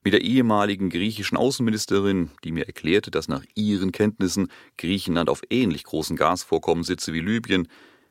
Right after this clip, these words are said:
Ich hatte die geologischen Gutachten und sogar die Werteinschätzungen in dreistelliger Milliardenhöhe durch die Deutsche Bank London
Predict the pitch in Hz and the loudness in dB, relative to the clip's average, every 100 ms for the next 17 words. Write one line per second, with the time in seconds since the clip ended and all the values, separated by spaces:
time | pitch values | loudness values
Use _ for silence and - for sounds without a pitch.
0 | _ - - 139 123 120 123 170 160 139 | _ -4 0 0 2 2 2 2 0 0
1 | 123 165 - 139 139 - 120 175 240 - | 0 -4 -2 -2 -2 -4 -2 0 0 0
2 | 117 110 123 123 104 78 104 123 - 92 | -2 0 0 0 -2 0 0 0 -2 -4
3 | - 92 - - 82 82 80 - 76 107 | -2 -2 -2 -2 0 0 -2 -2 -2 -2
4 | - 85 80 78 76 76 90 90 85 82 | -2 -4 -2 -2 -2 0 0 -2 -2 0
5 | 78 - - - 95 - 107 90 87 78 | -2 -4 -20 -8 -6 -4 0 0 0 -2
6 | 76 73 76 98 95 82 | -2 0 0 2 2 2